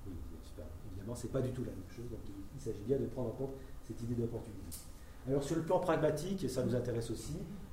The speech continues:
donc ça a développé notamment sur l'index, l'index de développement humain, l'index de développement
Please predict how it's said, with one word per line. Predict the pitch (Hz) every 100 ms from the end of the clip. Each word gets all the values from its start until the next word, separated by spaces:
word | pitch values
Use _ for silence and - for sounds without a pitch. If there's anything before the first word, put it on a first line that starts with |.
| - -
donc | 120 -
ça | 120
a |
développé | 123 117 131 135
notamment | 123 117 113 117
sur | 113
l'index, | 107 107 107 107 120
l'index | 117 117 110
de |
développement | 104 104 101 101 95
humain, | 95 117 160 - - 110
l'index | 107 110
de | 104
développement | 101 107 107